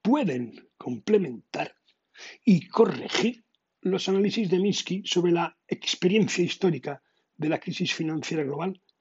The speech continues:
y de la gran recesión. O sea, a ver, ¿qué podemos mejorar, Pep?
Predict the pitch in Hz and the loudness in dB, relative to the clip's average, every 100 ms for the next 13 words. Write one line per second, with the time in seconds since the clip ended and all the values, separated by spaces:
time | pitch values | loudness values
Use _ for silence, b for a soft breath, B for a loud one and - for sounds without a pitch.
0 | _ _ - 127 120 131 139 147 139 - | _ _ -6 -4 -4 -4 -4 -6 -10 -10
1 | 185 - - - _ _ _ _ _ _ | -10 -10 -12 -16 _ _ _ _ _ _
2 | b b b b b - 131 - 143 143 | b b b b b -4 0 2 6 6
3 | 131 - - 151 139 131 127 - 123 - | 4 0 -6 -4 -4 -4 -4 -4 -6 -6
4 | - | -10